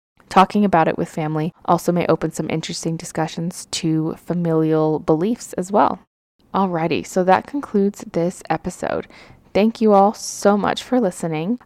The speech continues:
I hope this got you thinking about dreams and intuition in a different way than you have before, and I had so much fun putting this episode together. If you like a transcript of and sources used in this episode,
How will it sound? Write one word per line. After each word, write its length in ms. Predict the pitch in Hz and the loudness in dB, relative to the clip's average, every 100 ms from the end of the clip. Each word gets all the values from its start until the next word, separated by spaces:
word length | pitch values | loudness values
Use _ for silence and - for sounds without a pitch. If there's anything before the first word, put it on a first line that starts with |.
| - | -2
I 100 | 175 | 0
hope 260 | 190 202 | 2 0
this 200 | 220 - | 0 -4
got 240 | - 180 - | -2 -2 -2
you 80 | 180 | -4
thinking 360 | 175 175 175 - | -6 -6 -8 -8
about 380 | 175 160 - | -4 -4 -4
dreams 440 | - 202 196 196 202 | -6 -4 -2 -2 -4
and 140 | 175 | -6
intuition 580 | 165 - 175 170 - 175 | -6 -6 -4 -4 -4 -6
in 100 | 165 | -6
a 60 | 165 | -4
different 380 | 170 - - | -4 -4 -6
way 220 | 165 160 190 | -2 -2 0
than 160 | 190 | -2
you 80 | 180 | -2
have 420 | 175 165 170 - | -2 -2 -4 -6
before, 580 | - 156 - - 208 277 - - | -8 -6 -2 0 2 0 -4 -4
and 220 | 202 202 | -2 -2
I 60 | |
had 220 | 185 190 - | -2 -2 -2
so 160 | 175 | -2
much 200 | 185 190 | -2 -4
fun 220 | - 170 | -4 -4
putting 260 | 175 165 165 | -2 -2 -2
this 160 | 165 165 | -4 -8
episode 420 | 160 175 160 160 | -10 -8 -6 -6
together. 520 | 165 135 131 131 185 _ _ | -8 -10 -8 -8 -10 _ _
If 100 | 190 | 0
you 80 | 208 | 4
like 180 | 196 196 | 4 2
a 40 | |
transcript 720 | 180 - 170 - - 233 - - _ _ | -4 -4 -6 -4 -2 -2 -2 -14 _ _
of 500 | 160 165 180 190 - - _ _ - | 4 6 4 0 -10 -20 _ _ -6
and 340 | 175 170 170 | -2 -2 -4
sources 560 | - 175 170 - 185 185 | -2 0 0 -2 -6 -4
used 380 | 160 180 220 | -2 -2 -4
in 140 | - 175 | -6 -8
this 140 | 165 | -6
episode, 540 | - - - 240 262 | -8 -8 -4 -2 -2